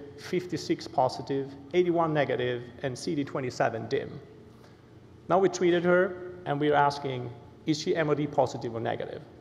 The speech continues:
We do an aspirate, we run three million cells, and on the right you see in purple that there are normal plasma cells, and in red there are abnormal plasma cells.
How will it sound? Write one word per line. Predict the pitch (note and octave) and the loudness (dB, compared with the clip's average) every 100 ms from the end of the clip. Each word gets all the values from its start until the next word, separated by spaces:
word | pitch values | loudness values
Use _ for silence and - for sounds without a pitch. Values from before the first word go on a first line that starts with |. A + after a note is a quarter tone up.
| - - - - - - - - - | -20 -20 -20 -20 -20 -20 -20 -16 -8
We | C#3 | -4
do | F3 | -2
an | A3 | 0
aspirate, | E3 D3+ D3+ E3+ E3 - - - - - | 4 4 4 0 0 -2 -16 -18 -10 -4
we | C#3+ | 2
run | D#3 E3+ C#3+ | 4 4 2
three | - F#3 F#3 | -4 -4 0
million | F#3 F3 C#3+ C3 | 2 2 2 -2
cells, | B2+ C3 A#2 A#2+ - - - - - | 0 2 2 0 -8 -14 -18 -20 -8
and | C#3+ D3 | -4 -2
on | |
the | C#3+ | 2
right | C#3+ F#3+ D#3 - | 4 4 4 -2
you | C#3 | -6
see | - E3 C#3 A#2+ - - | -4 -4 -4 -4 -8 -12
in | C#3 C3 | -10 4
purple | G#3+ A3 C#3+ C3+ D3 | 6 6 4 2 0
that | C#3 C3+ | -2 0
there | C3 | 0
are | |
normal | C3 C#3+ D#3+ F#3 | 0 2 4 2
plasma | F3+ D3 C3+ C#3+ C3+ | 4 4 4 0 -2
cells, | D3 C#3+ D3 - - | 2 0 -2 -10 -8
and | C#3+ | -6
in | C#3 B2+ | -4 2
red | D3 A#2+ A#2+ | 4 4 0
there | B2 | -2
are | - | 0
abnormal | D3 D3+ C#3+ C#3 B2 A#2 | 2 2 0 -2 0 -2
plasma | - B2+ - - | 2 2 0 -8
cells. | - - - | -8 -10 -10